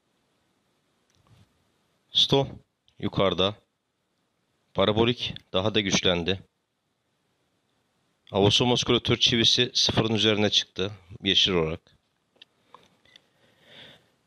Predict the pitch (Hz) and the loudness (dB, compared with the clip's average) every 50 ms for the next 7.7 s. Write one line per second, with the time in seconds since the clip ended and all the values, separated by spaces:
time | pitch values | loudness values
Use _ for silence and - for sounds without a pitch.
0 | _ _ - - - - 175 - - 175 196 208 165 170 135 - - - 151 160 | _ _ 0 2 4 4 4 2 2 2 2 2 2 0 0 0 0 2 2 4
1 | 147 117 113 123 - _ _ - - - - _ _ _ _ _ - 120 131 135 | 4 4 2 0 -4 _ _ -20 -20 -20 -20 _ _ _ _ _ -2 2 2 2
2 | 127 - - 113 117 117 - - - 160 131 107 85 85 76 - - - _ _ | 2 2 0 0 2 2 2 2 2 2 2 2 0 -2 -4 -4 -10 -20 _ _
3 | - 92 90 - - 92 80 80 - 80 80 85 - - 98 90 98 101 90 - | -2 0 2 2 0 0 -4 -6 -4 -4 -6 -6 -6 -4 -2 0 0 0 0 0
4 | 98 90 - - 101 90 90 90 87 92 - 113 95 82 78 78 82 85 78 78 | 0 0 0 0 0 0 0 2 2 2 0 0 0 -2 -4 -4 -4 -4 -4 -4
5 | 78 80 92 95 90 - 98 92 85 90 87 80 76 - - 87 82 95 92 92 | -2 0 0 0 0 0 -2 -2 0 0 -2 0 0 -2 -2 0 0 0 0 0
6 | 90 85 - - - 92 117 117 92 85 80 71 82 90 87 - - - 85 80 | 0 -2 -2 -2 -2 -2 -2 0 0 0 0 0 2 0 0 -2 -4 -6 -4 -2
7 | 78 82 85 80 76 87 82 78 78 - 120 131 131 | 0 0 0 0 0 0 -2 -2 -2 -2 -2 -4 -4